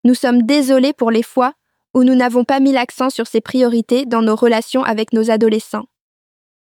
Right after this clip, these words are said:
Comme nous lisons et obéissons à ta parole, donne-nous une sagesse spécifique pour les besoins de nos enfants. Notre plus grand désir est qu'ils te suivent de manière fidèle tous les jours de leur vie.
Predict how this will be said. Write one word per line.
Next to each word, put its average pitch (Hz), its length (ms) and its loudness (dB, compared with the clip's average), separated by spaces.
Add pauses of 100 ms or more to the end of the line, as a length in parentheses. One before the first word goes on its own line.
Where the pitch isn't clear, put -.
(160)
Comme 302 180 2
nous 294 140 4
lisons 277 380 2 (100)
et 247 100 4
obéissons 269 500 0
à 240 80 0
ta 226 140 -2
parole, 226 460 0 (600)
donne-nous 277 440 2
une 254 140 2
sagesse 247 520 -2
spécifique - 760 -4
pour 226 120 -2
les 226 120 2
besoins 240 400 0
de 233 80 2
nos 214 240 0
enfants. - 300 -4 (840)
Notre 240 260 0
plus 285 220 0
grand 285 240 2
désir 277 400 0 (100)
est 247 80 2
qu'ils 233 200 -4
te 240 120 0
suivent 262 320 -2
de 233 100 2
manière 226 440 0
fidèle 240 420 0 (380)
tous 277 120 -2
les 269 140 2
jours 254 240 0
de 233 80 2
leur 220 220 0
vie. 208 200 -8